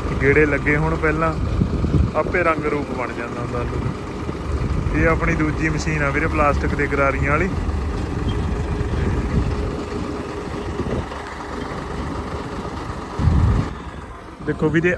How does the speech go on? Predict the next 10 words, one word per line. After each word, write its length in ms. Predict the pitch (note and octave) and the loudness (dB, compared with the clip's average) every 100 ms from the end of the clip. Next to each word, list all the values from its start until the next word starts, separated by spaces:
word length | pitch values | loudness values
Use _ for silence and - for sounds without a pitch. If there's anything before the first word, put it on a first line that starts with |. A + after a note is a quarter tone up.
| D#3 | 4
ਆਲੂ 400 | D#3 D#3+ E3 E3 | 6 6 2 2
ਨਾ 140 | D#3+ F#3+ G3 - | 4 4 4 4
ਆਪਾਂ 400 | D#3 - E3 D#3+ | 0 2 4 4
ਨੂੰ 440 | D#3 D#3 D#3 E3 D#3+ | 2 0 0 0 0
ਜ਼ਰੂਰ 360 | C#3 D3 F#3 G3 | 0 2 2 0
ਕੁਆਲਿਟੀ 520 | F3 D#3+ D#3 D3 D3+ | 0 4 4 4 0
ਬਣਾ 240 | D3+ E3+ | 2 4
ਕੇ 140 | E3 C#3 | 4 4
ਦੇਣਾ 240 | B2+ B2+ | 4 2
ਚਾਹੀਦਾ, 500 | B2 B2+ B2+ D3+ D#3 | 2 0 0 0 0